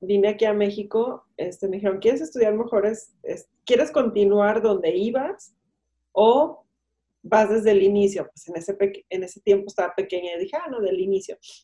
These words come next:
Entonces estaba en tercero de primaria y me regresaron a primero.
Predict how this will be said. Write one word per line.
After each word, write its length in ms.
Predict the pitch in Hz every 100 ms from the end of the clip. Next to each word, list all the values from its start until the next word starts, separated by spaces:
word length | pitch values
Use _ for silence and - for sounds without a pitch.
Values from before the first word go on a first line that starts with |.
| _
Entonces 400 | 185 - 202 202
estaba 340 | 196 196 190 214
en 160 | 233
tercero 800 | 226 180 - - 233 320 392 - _ _ _ -
de 120 | 196
primaria 580 | 196 196 196 214 262 285
y 80 | 214
me 100 | 196
regresaron 500 | 180 175 170 175 175
a 100 | 196
primero. 480 | 180 185 240 214